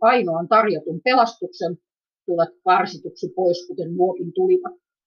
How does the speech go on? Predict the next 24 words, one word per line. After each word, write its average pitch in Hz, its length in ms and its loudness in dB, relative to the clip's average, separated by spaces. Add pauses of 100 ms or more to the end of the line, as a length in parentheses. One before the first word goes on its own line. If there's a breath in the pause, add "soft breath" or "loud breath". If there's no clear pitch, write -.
(800)
Sallikaamme 277 580 4
uskon 247 360 -2
sulautua 190 480 2
itseemme 175 500 -8
siinä 175 300 -4
toivossa, 185 460 0
että - 220 -4
vaikka 170 260 -2 (420)
vedenkin 196 440 -4
kylmä 220 320 0
syli 226 340 0
voi 180 180 0
tovin 202 300 2
hyiseltä 247 480 -2
tuntua, 254 400 -2 (100)
kun 359 160 -4
siihen 208 360 -4
painautuu, 240 800 2 (480)
koittaa 269 380 -2
sen 220 200 0
jälkeen 240 460 0
virkistys 220 640 -4
ja 180 100 0
rauha, 202 380 0